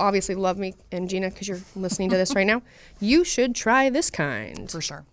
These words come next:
Speaker 1: Yeah. They're
Speaker 2: I
Speaker 1: really
Speaker 2: would
Speaker 1: great.
Speaker 2: also, I would recommend too, uh, for these to work better,
Speaker 1: Mm-hmm.
Speaker 2: for you to get,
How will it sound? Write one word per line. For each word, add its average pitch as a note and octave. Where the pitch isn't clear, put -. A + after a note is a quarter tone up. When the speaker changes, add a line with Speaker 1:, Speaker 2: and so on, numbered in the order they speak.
Speaker 1:
Yeah. D#4+
They're A3+
Speaker 2:
I A#3+
Speaker 1:
really C4
Speaker 2:
would A3+
Speaker 1:
great. A3+
Speaker 2:
also, G#3
I F#3+
would G#3
recommend E3+
too, F3
uh, D#3
for A3
these G3+
to F3+
work E3
better, A#3+
Speaker 1:
Mm-hmm. G3+
Speaker 2:
for F#3+
you F#3
to E3
get, D#3